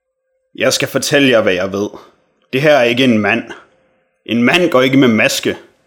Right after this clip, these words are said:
Jeg skal fortælle jer, hvad han er. Han er det, enhver nosseløs, frihedshadende terrorist er. En forpulet kujon.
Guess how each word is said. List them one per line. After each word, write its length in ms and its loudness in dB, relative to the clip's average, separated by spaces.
Jeg 140 -8
skal 180 -10
fortælle 420 0
jer, 100 2
hvad 140 -4
han 200 -4
er. 300 -6
Han 100 -2
er 120 0
det, 420 -2
enhver 300 2
nosseløs, 680 2
frihedshadende 580 4
terrorist 500 0
er. 320 0
En 80 -2
forpulet 520 4
kujon. 500 4